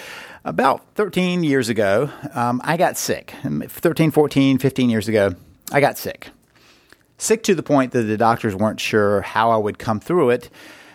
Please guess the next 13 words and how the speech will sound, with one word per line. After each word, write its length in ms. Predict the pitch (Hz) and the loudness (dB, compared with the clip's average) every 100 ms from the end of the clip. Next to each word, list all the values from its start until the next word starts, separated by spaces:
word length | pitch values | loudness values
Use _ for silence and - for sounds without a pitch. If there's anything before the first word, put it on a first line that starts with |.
| _ | _
and 100 | 143 | -2
they 180 | 156 151 _ - | 0 -2 _ -2
told 180 | 160 | 0
my 100 | 151 | 2
wife 340 | 139 107 104 - | 2 2 0 0
that 180 | 117 104 | -2 0
I 120 | 113 | 0
was 200 | 113 113 | 2 0
going 200 | 117 117 | 0 2
to 40 | 117 | 2
be 140 | 110 | 0
disabled, 680 | 107 104 120 101 85 98 127 | 0 0 0 0 0 -2 -2
and 400 | 110 110 110 | -2 0 -2